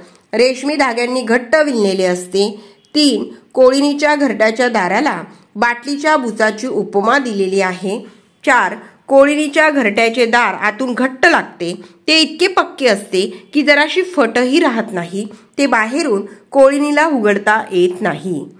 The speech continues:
आणि पाचवे, कोळीण घरटे सोडून जात नाही. घरट्यात बसून ती सावज हेरते.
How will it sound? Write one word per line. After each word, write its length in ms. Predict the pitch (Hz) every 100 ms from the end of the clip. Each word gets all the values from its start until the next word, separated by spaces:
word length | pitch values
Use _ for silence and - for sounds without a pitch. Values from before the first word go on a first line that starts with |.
| _ _ _ -
आणि 180 | 208
पाचवे, 760 | 214 214 185 185 214 226 180 180 - -
कोळीण 360 | 262 269 311
घरटे 380 | 311 262 208 294
सोडून 340 | 339 359 370 339
जात 180 | 262 208
नाही. 360 | 202 185 180 196 202 - -
घरट्यात 400 | 269 220 220 262 233
बसून 320 | 247 311 294
ती 140 | 285
सावज 480 | 269 220 180 214 302
हेरते. 500 | 294 202 180 185 180